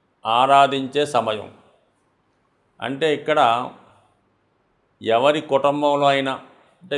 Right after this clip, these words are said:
వ్యక్తిగతంగా మీ యొక్క, మీరే కాకుండా మీ కుటుంబంలో సంతానం అవ్వచ్చు, ఎవరన్నా మీ కుటుంబంలో నిరుద్యోగులుగా ఎటువంటి ఉద్యోగం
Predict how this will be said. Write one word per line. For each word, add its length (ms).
వ్యక్తిగతంగా 760
మీ 160
యొక్క, 240
మీరే 280
కాకుండా 400
మీ 120
కుటుంబంలో 480
సంతానం 420
అవ్వచ్చు, 260
ఎవరన్నా 380
మీ 60
కుటుంబంలో 520
నిరుద్యోగులుగా 840
ఎటువంటి 440
ఉద్యోగం 400